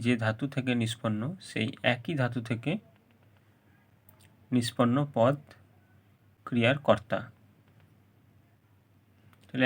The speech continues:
একই ধাতু থেকে নিষ্পন্ন, পূজারী পূজা, তাহলে এটা হবে সমধাতুজ কর্তা, অপশন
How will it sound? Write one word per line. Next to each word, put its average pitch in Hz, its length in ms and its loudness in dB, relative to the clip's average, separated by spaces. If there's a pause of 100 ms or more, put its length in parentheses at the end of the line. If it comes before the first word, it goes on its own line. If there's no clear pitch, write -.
একই 120 220 0
ধাতু 127 220 2
থেকে 123 200 0
নিষ্পন্ন, 117 320 -2 (120)
পূজারী 113 420 0
পূজা, 110 240 -4 (720)
তাহলে - 260 -4
এটা 110 200 -2
হবে 113 160 -6 (760)
সমধাতুজ 120 600 0 (200)
কর্তা, 107 320 -6 (680)
অপশন 127 280 -6